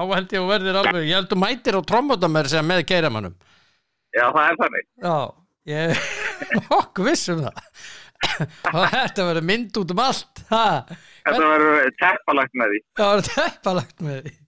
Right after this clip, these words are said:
Speaker 1: Æ.
Speaker 2: Ég ætla nú boðið í, ég er boðin í svona starfskynningu.
Speaker 1: Já,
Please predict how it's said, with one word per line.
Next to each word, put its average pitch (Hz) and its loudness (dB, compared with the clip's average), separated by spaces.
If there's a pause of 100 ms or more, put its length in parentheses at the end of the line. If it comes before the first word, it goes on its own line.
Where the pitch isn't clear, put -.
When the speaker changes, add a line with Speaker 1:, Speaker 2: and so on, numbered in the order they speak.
(640)
Speaker 1:
Æ. 175 -2
Speaker 2:
Ég 196 4
ætla 180 2
nú 151 2
boðið 180 4
í, - 0
ég 165 0
er 160 -2
boðin 196 2
í 185 2
svona 175 2
starfskynningu. 208 -2 (100)
Speaker 1:
Já, 254 0